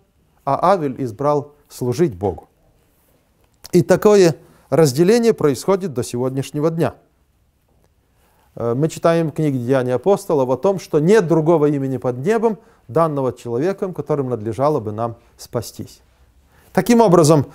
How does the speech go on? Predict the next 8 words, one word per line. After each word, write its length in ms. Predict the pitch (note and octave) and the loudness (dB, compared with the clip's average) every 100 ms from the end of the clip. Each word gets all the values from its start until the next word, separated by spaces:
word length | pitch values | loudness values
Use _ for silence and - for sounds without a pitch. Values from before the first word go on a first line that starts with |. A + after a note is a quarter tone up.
| - | -6
мы 140 | D3 E3 | 2 4
видим, 260 | F#3 E3 | 6 4
что 360 | D3 - E3 D3 | 2 2 4 4
Иисус 480 | D3+ C#3+ C#3 B3+ B3 | 4 4 2 0 -4
Христос, 640 | - A3 - F#3 B2+ - _ _ _ | -4 -4 2 2 2 -2 _ _ _
вечное 440 | G2+ D3+ B2+ A3+ A#3+ | -2 0 0 0 0
Евангелие, 680 | A#3 G#3+ C#3+ A#2 A2 G#2 - _ _ - | 2 2 2 -2 -6 -8 -12 _ _ -4
оно, 520 | E3+ F#3+ B3 A#3+ | 0 2 0 -2